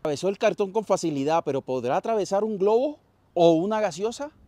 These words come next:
Empezaremos con esta lanza maíz, pero en el día de hoy vamos a intentar lanzar esta canica. La metemos aquí. Ahí está.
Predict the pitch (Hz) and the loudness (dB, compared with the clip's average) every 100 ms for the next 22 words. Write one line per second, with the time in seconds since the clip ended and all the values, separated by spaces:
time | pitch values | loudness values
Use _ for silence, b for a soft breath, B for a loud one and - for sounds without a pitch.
0 | _ _ 208 190 190 226 262 - 214 220 | _ _ -2 2 2 2 0 2 0 2
1 | 240 226 214 208 185 151 170 143 - 151 | 2 2 2 0 2 0 -2 -6 -2 0
2 | 151 147 139 180 240 226 240 233 220 233 | 0 -2 -4 -2 0 2 2 0 0 -4
3 | 233 226 185 143 175 202 208 160 196 214 | -4 -6 -6 -4 -2 -2 -4 0 0 0
4 | - 180 180 156 - 95 - 107 120 143 | -2 -4 -2 -4 -6 -14 -10 -8 -4 -4
5 | 160 180 - 208 302 _ _ _ _ _ | -2 -2 -2 -4 -10 _ _ _ _ _
6 | _ _ - - _ _ _ - 107 120 | _ _ -20 -20 _ _ _ -12 -10 -8
7 | 147 202 233 | -4 0 0